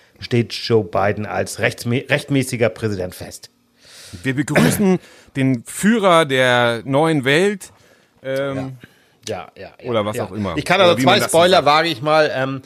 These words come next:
Speaker 1: also morgen ist Biden Präsident.
Speaker 2: Der freien Welt.
Speaker 1: Nee, also ist er zumindest,
Speaker 2: Ja.
Speaker 1: äh, de facto gewählt, also Präsident wird er erst am zwanzigsten Januar.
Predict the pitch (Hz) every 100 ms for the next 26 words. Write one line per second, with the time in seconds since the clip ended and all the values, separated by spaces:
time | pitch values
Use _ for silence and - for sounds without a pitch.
0 | - - 117 107 107 - 127 151 147 113
1 | 113 - - 123 123 127 123 117 104 -
2 | _ - 107 104 180 220 113 117 95 85
3 | 160 123 143 139 107 - 120 104 104 90
4 | 101 101 95 90 - 135 131 110 113 147
5 | 180 107 98 98 - 107 113 113 107 101
6 | 110 104 - 113 104 113 127 175 170